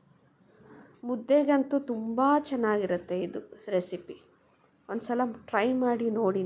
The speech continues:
ನೀವು ಕೂಡ. ಕಾಮೆಂಟ್ಸಲ್ಲಿ ಹಾಕಿ ಹೇಗೆ ಬಂತು ಟ್ರೈ ಮಾಡಿದ್ಮೇಲೆ ಅಂತ. ನನಗೆ ಇನ್ನೊಂದು ಸ್ವಲ್ಪ ಕಟ್ಟಬೇಕು ಅನಿಸ್ತು, ಹೆಂಗೂ ಸ್ವಲ್ಪ ಉಳಿದಿತ್ತು. So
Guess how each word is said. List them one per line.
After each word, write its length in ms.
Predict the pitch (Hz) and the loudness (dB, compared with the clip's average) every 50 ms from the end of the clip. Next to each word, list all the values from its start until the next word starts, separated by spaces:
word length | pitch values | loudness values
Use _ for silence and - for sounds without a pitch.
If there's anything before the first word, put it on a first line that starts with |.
| 180 185 | 0 -2
ನೀವು 180 | 220 214 214 214 214 - | -2 -2 -4 -6 -8 -6
ಕೂಡ. 120 | 190 185 196 269 311 - - - - - - - - - | -4 -4 -2 -4 -4 -6 -10 -16 -18 -18 -18 -18 -8 -2
ಕಾಮೆಂಟ್ಸಲ್ಲಿ 600 | - 208 202 214 233 254 262 - - 247 233 247 240 220 | 0 2 2 4 2 2 0 0 -2 0 0 0 0 0
ಹಾಕಿ 340 | 208 202 208 202 - - 202 214 214 | 0 0 -2 -2 -4 -4 -4 -2 0
ಹೇಗೆ 220 | 208 202 220 214 220 220 | 2 2 2 0 0 -2
ಬಂತು 280 | 208 208 202 - 190 190 190 - | -2 -2 -2 -4 -6 -6 -4 -2
ಟ್ರೈ 120 | 190 185 196 202 214 | -2 -2 -2 -2 -2
ಮಾಡಿದ್ಮೇಲೆ 480 | 202 185 180 185 - - 175 175 180 175 - | -2 -2 -2 -4 -4 -4 -4 -4 -4 -4 -6
ಅಂತ. 120 | 190 - 240 269 - - - - - - - - - - | -6 -6 -8 -8 -8 -12 -20 -20 -20 -20 -20 -20 -12 -6
ನನಗೆ 200 | 208 208 220 226 226 | -4 -4 -2 0 0
ಇನ್ನೊಂದು 240 | 233 240 269 277 277 | 2 2 0 2 2
ಸ್ವಲ್ಪ 200 | 269 262 254 262 262 254 - | 0 0 0 -2 -4 -2 0
ಕಟ್ಟಬೇಕು 520 | 220 214 - 214 208 233 214 208 208 - 202 | -2 -2 -2 -6 -4 -4 -4 -4 -2 -4 -4
ಅನಿಸ್ತು, 280 | - - 190 - - 247 254 208 | -4 -6 -8 -8 -4 -2 0 0
ಹೆಂಗೂ 240 | 185 196 196 226 262 254 - | 2 0 0 0 -2 -2 0
ಸ್ವಲ್ಪ 200 | 240 202 - - 202 196 202 | -2 -2 0 0 0 2 2
ಉಳಿದಿತ್ತು. 480 | 202 196 196 220 240 233 - - 180 233 302 - - _ _ _ _ _ _ _ _ - | 2 0 0 -2 -4 -6 -6 -4 -4 -4 -4 -6 -10 _ _ _ _ _ _ _ _ -8
So 80 | - | -2